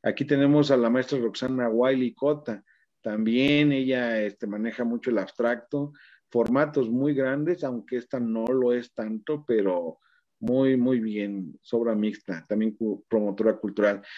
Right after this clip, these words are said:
El maestro Martín Rojas Hernández de Tlaxcala, es, este, Tlaloc,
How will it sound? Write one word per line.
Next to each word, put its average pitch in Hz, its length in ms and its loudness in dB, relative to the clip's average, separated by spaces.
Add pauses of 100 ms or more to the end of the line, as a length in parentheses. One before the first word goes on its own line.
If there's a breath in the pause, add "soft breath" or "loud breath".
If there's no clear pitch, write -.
(200 loud breath)
El 135 120 4
maestro 180 380 4
Martín 151 460 0
Rojas 156 720 4
Hernández 143 1080 0
de 123 120 2
Tlaxcala, 127 1080 0 (380 soft breath)
es, 127 380 -2
este, 117 380 -2 (100)
Tlaloc, 127 580 -2